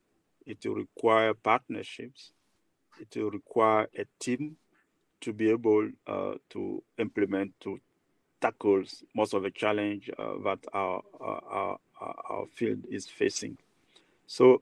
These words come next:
uh, at the end of the day, how many partners have you been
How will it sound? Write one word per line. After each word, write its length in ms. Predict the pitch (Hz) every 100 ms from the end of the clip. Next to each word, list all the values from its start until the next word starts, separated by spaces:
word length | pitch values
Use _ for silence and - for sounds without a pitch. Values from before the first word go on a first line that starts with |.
| -
uh, 500 | 110 107 101 101 98 - - - -
at 100 | 120
the 100 | 113 -
end 160 | 147
of 100 | 127 113
the 100 | 104
day, 560 | 104 143 110 101 113 - _ _ _ _ _ _ _ _ _ -
how 420 | - 151 160 143
many 580 | 143 143 139 135 135 139 - _ _
partners 560 | 127 131 - 127 120 117
have 120 | 107 107
you 140 | 113
been 320 | 110 113 113